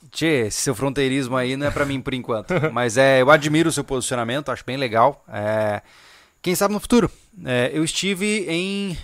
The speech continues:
Speaker 1: Riviera, ali na Tríplice, né, na, na Tríplice Fronteira ali. É...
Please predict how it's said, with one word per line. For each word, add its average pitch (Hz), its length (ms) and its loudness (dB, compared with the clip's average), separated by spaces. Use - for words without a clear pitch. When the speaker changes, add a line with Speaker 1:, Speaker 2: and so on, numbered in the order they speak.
Speaker 1:
Riviera, 156 600 0
ali 131 140 0
na 160 100 -2
Tríplice, 139 580 -4
né, 120 220 -6
na, 117 120 -6
na 110 160 -4
Tríplice 123 340 -10
Fronteira 117 440 -4
ali. 131 200 -2
É... 107 840 -2